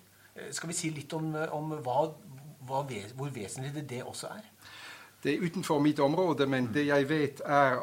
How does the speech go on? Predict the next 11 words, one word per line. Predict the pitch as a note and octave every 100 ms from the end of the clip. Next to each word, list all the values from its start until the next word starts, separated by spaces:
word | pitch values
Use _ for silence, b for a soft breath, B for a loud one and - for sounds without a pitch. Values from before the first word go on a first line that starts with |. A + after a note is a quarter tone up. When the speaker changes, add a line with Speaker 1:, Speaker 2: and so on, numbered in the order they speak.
| B2+
Speaker 2:
at, | A#2+ -
eh, | C3+ A#2+ A2+ A2+ - - - -
det | B2+
er | B2
tøft | - E3 D#3 - -
for | - C#3
nyrene | B2+ C3 C3 D#3 C#3+ C3 B2
å | B2+
være | A#2+ A#2+
hjertesviktspasient. | B2 B2+ - - C3 - A#2+ D3 A#2 -
Speaker 1:
Mm. | D#3 A#2